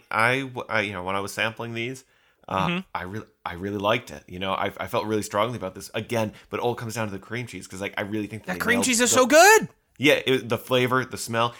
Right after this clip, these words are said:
Speaker 1: e-, the texture is really nice too, uh,
Speaker 2: Yeah.
Speaker 1: for this cream I found.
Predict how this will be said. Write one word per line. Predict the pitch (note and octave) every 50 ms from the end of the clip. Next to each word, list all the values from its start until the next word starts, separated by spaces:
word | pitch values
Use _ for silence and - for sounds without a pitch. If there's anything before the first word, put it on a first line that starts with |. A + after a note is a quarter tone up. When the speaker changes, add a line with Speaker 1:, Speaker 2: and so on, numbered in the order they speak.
| - -
Speaker 1:
e-, | - A3 - -
the | G#2+ G2+
texture | - - - F#3+ G3+ - - - D3
is | A#2+ A2
really | A2 A2 A2 G#2+
nice | G#2 G2+ F#2+ F#2+ -
too, | - - D3 C3+ B2+ A#2 -
uh, | A2+
Speaker 2:
Yeah. | - C3 A#2 G#2
Speaker 1:
for | - - F#2
this | F#2 F2+ -
cream | - - F#2+ F#2+ F#2+ F2+
I | F2+ F#2
found. | - F#2+ F#2 F2 F2+